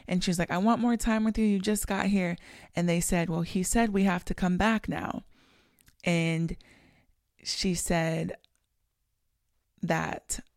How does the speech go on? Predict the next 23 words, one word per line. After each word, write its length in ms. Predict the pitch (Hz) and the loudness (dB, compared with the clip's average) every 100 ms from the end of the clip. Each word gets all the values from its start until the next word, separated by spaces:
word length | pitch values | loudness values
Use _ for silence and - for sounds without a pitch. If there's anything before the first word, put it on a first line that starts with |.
| _ - | _ -4
her 140 | 175 | 0
grandparents 680 | 175 175 170 175 175 160 156 | 2 2 4 4 2 0 -2
basically 320 | - 165 - 165 | 0 0 2 0
said 260 | - 156 | 0 -2
to 80 | - | 0
her, 140 | 160 | -2
"Tell 340 | - - 185 185 | -2 0 2 2
your 220 | 196 190 | 2 0
dad 580 | 175 165 165 170 - - - - - - | 2 2 2 0 0 -6 -14 -20 -20 -8
that 180 | - 160 | -2 2
we're 140 | 170 170 | 2 2
sorry 440 | - 175 170 170 | 2 2 2 2
we 160 | 165 160 | 2 0
had 200 | 160 - | 0 0
to 100 | 165 | 0
leave 380 | 165 160 156 160 | 2 2 0 0
that 240 | 165 - | -2 0
way, 340 | - - - - _ - | -2 -4 -8 -10 _ -10
but 140 | - 165 | -4 -2
that 160 | 160 | 0
we 120 | 175 160 | 0 0
love 300 | 160 - 165 | 0 0 -2
him. 380 | 175 - 185 | -2 -2 -6